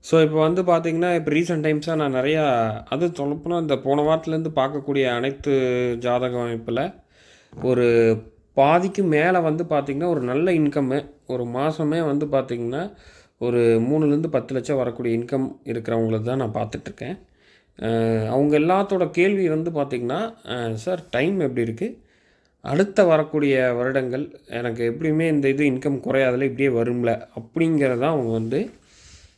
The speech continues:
அ, முதல் கேள்வியா கேட்குறாங்க. So, first of all வந்து பாத்தீங்கன்னா, எந்த அமைப்பு இருந்தா அவங்களுக்கு வந்து, என்ன பிஸ்னஸ் வேணா நீங்க பண்ணுங்க. So, இது வந்து என்னன்னா, இவங்களுக்கு இந்த செக்டார் தான் நல்லா இருக்கும், அந்த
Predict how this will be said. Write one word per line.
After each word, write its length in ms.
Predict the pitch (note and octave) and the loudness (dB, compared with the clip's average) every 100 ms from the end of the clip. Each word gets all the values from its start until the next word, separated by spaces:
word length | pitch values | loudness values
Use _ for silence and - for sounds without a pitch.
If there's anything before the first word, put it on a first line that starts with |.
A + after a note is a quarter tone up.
| _ A#2 | _ -4
அ, 80 | A2+ G#2 G#2 G#2 | -2 0 -2 -2
முதல் 340 | A2+ C#3 F3 | 0 2 2
கேள்வியா 420 | E3+ C3 A#2+ C3+ C#3 | 2 0 0 0 0
கேட்குறாங்க. 540 | A#2 A#2+ A#2+ G#2+ G#2+ G3 - _ _ _ _ - | -2 -2 -2 -2 -4 -8 -12 _ _ _ _ -2
So, 140 | F3 | 2
first 260 | D#3+ E3 G#3+ | 2 2 2
of 160 | G3 | 4
all 140 | A3 G#3 | 4 4
வந்து 220 | F#3 F#3 | 0 0
பாத்தீங்கன்னா, 720 | F3+ E3+ D#3+ C#3+ E3 A3 - | 0 0 -2 -2 -4 -6 -8
எந்த 400 | C3 E3+ G#3+ G3+ | -4 -2 0 0
அமைப்பு 360 | E3+ F3 F3 | 2 0 0
இருந்தா 420 | D3+ C#3 B2+ F3+ G#3 | 0 0 2 0 -2
அவங்களுக்கு 520 | B2+ D3 D3+ C#3 B2 | -2 0 0 0 -2
வந்து, 260 | A#2+ D3+ E3 B2+ A2+ A2+ _ _ - - - A#2 A2+ | -2 0 2 2 0 -4 _ _ -18 -18 -12 -8 -2
என்ன 380 | A#2 C3+ E3+ F3+ | 0 2 2 2
பிஸ்னஸ் 420 | E3 D#3 C#3+ A#2+ | 0 -2 -2 -2
வேணா 200 | A#2 D#3+ | -2 -2
நீங்க 180 | D#3 A#2 | -2 -2
பண்ணுங்க. 360 | A#2 A#2 A#2 A2 - - - - | -2 -4 -4 -8 -14 -20 -20 -18
So, 260 | - B2 A#2 | -4 2 2
இது 180 | A#2 | 2
வந்து 280 | A#2 C3 C#3+ | 0 0 0
என்னன்னா, 260 | B2+ B2 D#3+ G3+ - - - | 0 0 -2 -4 -14 -18 -6
இவங்களுக்கு 380 | B2 B2+ B2 B2 | -2 0 0 0
இந்த 60 | |
செக்டார் 440 | C3 B2+ C3+ C3+ C#3+ | 0 0 0 2 2
தான் 140 | C#3 | 2
நல்லா 160 | B2+ B2+ | 2 0
இருக்கும், 260 | A#2 C3 | 0 -4
அந்த 100 | A#2 | -4